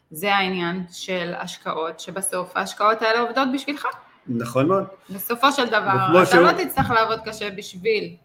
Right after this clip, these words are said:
Speaker 1: להשיג את הכסף הזה.
Speaker 2: בדיוק. וכמו שוורן באפט אמר, אם אתה לא יודע לגרום לכסף שלך לעבוד בזמן שאתה ישן, תאלץ לעבוד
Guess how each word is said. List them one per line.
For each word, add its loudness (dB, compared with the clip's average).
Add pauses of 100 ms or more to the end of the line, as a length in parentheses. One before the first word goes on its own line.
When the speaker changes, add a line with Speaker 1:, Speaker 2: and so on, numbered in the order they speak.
Speaker 1:
להשיג -16
את -20
הכסף -20 (100)
הזה. -2
Speaker 2:
בדיוק. -2 (160)
וכמו -6
שוורן 2
באפט -2
אמר, 2
אם -2
אתה -4
לא 2
יודע 2
לגרום 0
לכסף -6
שלך -14 (420)
לעבוד -4
בזמן -6
שאתה -12
ישן, -2 (460)
תאלץ -4
לעבוד -2